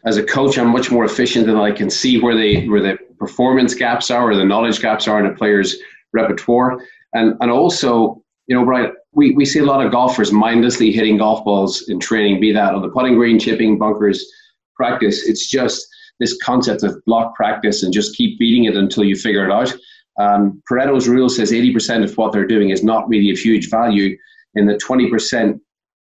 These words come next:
that's where they're getting an eighty percent return on what they're actually learning and doing. So we want to make their practice much more focused and efficient, um, give them an understanding of why this stuff is so important to them. Um,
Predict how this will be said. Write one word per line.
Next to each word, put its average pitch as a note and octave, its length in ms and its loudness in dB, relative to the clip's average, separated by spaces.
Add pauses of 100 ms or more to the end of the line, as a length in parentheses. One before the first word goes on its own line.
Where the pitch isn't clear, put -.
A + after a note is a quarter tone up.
(200)
that's A#2 260 -2
where A2 80 2
they're G#2 140 2
getting G2+ 440 0 (100)
an G#2+ 80 -2
eighty A2 160 2
percent A2 320 -2
return G2+ 480 -2
on F#2 100 -2
what G2+ 140 -2
they're F#2+ 120 -2
actually G2 300 -4
learning F#2+ 300 -2
and E2+ 100 -2
doing. G#2+ 260 2
So G2+ 300 -4 (240)
we C3+ 100 2
want C3 180 2
to A#2+ 40 0
make A#2+ 220 0
their G#2+ 180 -2
practice C3 600 -4 (260)
much B2+ 200 -2
more C3+ 160 0
focused B2+ 460 -2
and G#2+ 80 2
efficient, A#2 460 -2 (880)
um, G2+ 360 -2 (220)
give B2+ 120 0
them C#3 180 0
an B2+ 80 2
understanding B2 560 0
of - 180 -4
why B2 180 0
this A2+ 200 -2
stuff B2 260 -4
is - 140 -2
so A2+ 140 2
important C3+ 480 0
to A2 80 -2
them. G2+ 340 -2 (560)
Um, G#2 320 0